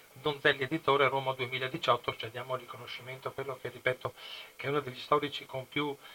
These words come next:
eh, apertura mentale, con capacità di sintesi e di critica quando è necessario, ma anche di riconoscere dei meriti, come in questo caso,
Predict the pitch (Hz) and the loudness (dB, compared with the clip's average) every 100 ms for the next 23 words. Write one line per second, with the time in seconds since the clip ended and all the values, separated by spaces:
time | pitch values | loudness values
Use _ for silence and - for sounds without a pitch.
0 | - - 131 139 - 127 165 147 135 131 | -20 0 2 4 4 2 4 4 4 4
1 | 151 156 143 143 131 135 151 - 143 131 | 6 6 4 0 0 0 0 4 4 2
2 | - 160 156 131 123 - - 156 131 131 | -2 -2 0 -2 -2 -4 -2 -2 -4 -4
3 | 131 - - 175 - 139 127 127 185 - | -4 -8 -2 -2 -2 -6 -8 -6 0 4
4 | 165 175 131 147 156 139 - - 139 127 | 4 4 0 -6 -4 -4 -4 0 0 -2
5 | - 131 123 - - - - 131 135 131 | -6 -6 -6 -10 -20 -20 -6 -4 -2 -4
6 | 135 127 139 - - - - 185 180 151 | -6 -6 -8 -10 -18 -20 0 4 4 4
7 | 147 - 190 185 123 127 147 143 | 0 2 2 4 6 6 4 2